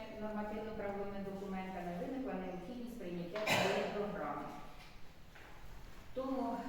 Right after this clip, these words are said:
е, розробниками програми є відділ освіти, культури, молоді та спорту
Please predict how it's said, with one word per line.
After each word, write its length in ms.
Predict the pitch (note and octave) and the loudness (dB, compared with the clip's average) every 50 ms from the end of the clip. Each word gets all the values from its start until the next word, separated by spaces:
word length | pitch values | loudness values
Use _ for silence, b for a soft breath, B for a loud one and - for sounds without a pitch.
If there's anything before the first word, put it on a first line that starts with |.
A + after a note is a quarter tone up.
| - - - G3 F#3 | -2 -4 -4 -2 0
е, 140 | F#3 F#3 F#3 F3+ F3+ F#3 F3+ F3 - - - - - G3 | 2 2 2 0 0 -2 -2 -4 -4 -6 -8 -8 -4 0
розробниками 640 | G#3 G#3 A#3 B3+ B3+ - - A3 G3+ - G3 G3 G3+ G3 - G3+ | 2 2 4 4 2 2 0 0 0 0 0 0 0 0 0 -2
програми 440 | G3 F#3+ G3 G3 F#3+ F3+ F3 F3 E3+ E3+ | -2 0 2 2 4 4 4 2 0 0
є 60 | F#3 F3+ F#3 - | 0 0 0 -2
відділ 240 | - - G3 F#3+ F3+ F3+ | -2 -2 -2 -2 -2 -2
освіти, 260 | E3+ F#3 G3 F#3+ F3 E3+ E3 F3 | -2 -4 -4 -4 -4 -4 -4 -4
культури, 320 | F3+ F3 F#3+ F#3+ F#3+ F#3 F#3 F#3 | -6 -2 0 0 0 0 -2 -4
молоді 300 | F3 E3+ E3+ E3+ E3 D#3+ E3 | -4 -4 -4 -4 -4 -6 -4
та 60 | E3 E3 - | -6 -6 -4
спорту 280 | - B3+ B3+ B3+ C4+ | -4 -4 -2 -2 -2